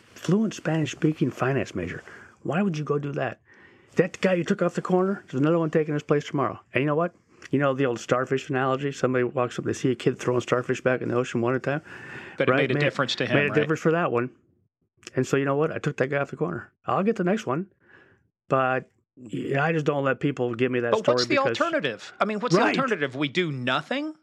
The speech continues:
Speaker 1: Right.
Speaker 2: Well,
Speaker 1: Right.
Speaker 2: or, or, hey, let's, let's have a quick discussion, too, 'cause I know this, th-, first of all, we get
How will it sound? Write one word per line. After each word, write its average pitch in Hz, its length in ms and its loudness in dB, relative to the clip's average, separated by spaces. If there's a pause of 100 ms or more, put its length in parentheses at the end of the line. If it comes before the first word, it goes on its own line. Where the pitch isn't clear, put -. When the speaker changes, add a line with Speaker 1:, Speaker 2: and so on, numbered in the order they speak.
(240)
Speaker 1:
Right. 160 360 0 (560)
Speaker 2:
Well, 214 120 4
Speaker 1:
Right. 151 140 4
Speaker 2:
or, 233 220 0 (180)
or, 220 320 2
hey, 185 140 -2
let's, 202 300 0
let's 240 140 -2
have 277 140 0
a 196 40 -4
quick - 260 -2
discussion, - 380 -2
too, 151 120 0
'cause 135 160 -6
I 156 60 2
know 156 100 0
this, 170 220 -2 (260)
th-, - 160 -8
first - 300 0
of 160 40 0
all, 135 140 2
we 151 140 -2
get 220 180 -2